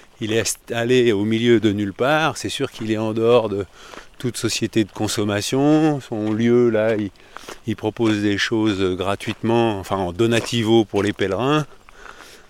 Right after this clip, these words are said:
Je sais pas, moi j'espère que si j'étais installé là, de temps en temps j'ai mes enfants qui viendraient. Qu'ils aient pas envie de rester un mois, je veux bien le croire, hein, parce que c'est vrai qu'il doit pas y avoir beaucoup de wifi là. <laughs> Mais un petit peu, profiter de la nature, euh,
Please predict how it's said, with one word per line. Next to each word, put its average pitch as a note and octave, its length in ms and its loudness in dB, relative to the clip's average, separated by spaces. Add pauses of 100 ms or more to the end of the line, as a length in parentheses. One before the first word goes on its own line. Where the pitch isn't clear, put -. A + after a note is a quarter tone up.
(320)
Je - 60 -16
sais A#2+ 80 -6
pas, F#3 260 4
moi G2+ 160 -2
j'espère G2+ 540 0
que A#2 80 0
si A2+ 160 -2
j'étais G#2+ 240 -2
installé G#2 560 -2
là, A#2 240 4
de - 760 -16
temps A#2+ 220 2
en G#2 40 0
temps A2+ 220 -2
j'ai A#2 140 -2
mes G#2 160 0
enfants A2 260 0
qui A2+ 140 -4
viendraient. G2+ 580 -2 (520)
Qu'ils G2+ 140 -4
aient G#2+ 60 0
pas A#2 120 -2
envie A#2 160 0
de G#2+ 60 0
rester A2+ 340 2
un A#2 140 2
mois, B2 320 4
je - 100 -8
veux E2+ 80 -10
bien G#2 160 -6
le C3 60 -4
croire, D3+ 340 4 (100)
hein, A#2+ 60 -6
parce F#2+ 180 -8
que F#2 300 -6
c'est - 140 -6
vrai G#2 160 2
qu'il G2+ 180 -4
doit F#2+ 120 -2
pas G#2+ 120 -4
y G#2 40 0
avoir G#2 120 4
beaucoup G#2 240 -4
de G#2 60 -6
wifi C#3+ 380 0
là. G2+ 120 0 (580)
<laughs> - 560 -20
Mais A#2+ 480 4 (560)
un E3 120 -2
petit G3+ 200 -4
peu, E3 400 0
profiter C3+ 460 -6
de C3+ 80 -2
la C3 80 2
nature, C#3 800 2
euh, A2 180 -2